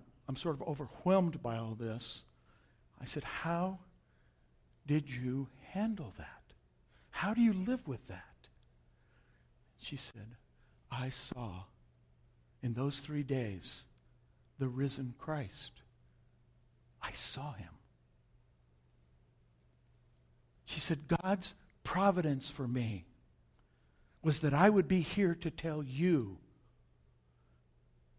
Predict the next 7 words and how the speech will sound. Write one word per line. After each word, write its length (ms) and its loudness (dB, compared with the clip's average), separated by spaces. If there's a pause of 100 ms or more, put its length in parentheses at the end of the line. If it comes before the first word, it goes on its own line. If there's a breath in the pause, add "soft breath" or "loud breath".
(140)
that 160 -2
he 240 8
rules 760 -4 (960)
and 180 -2
that 100 -2
I 180 0
live." 520 -4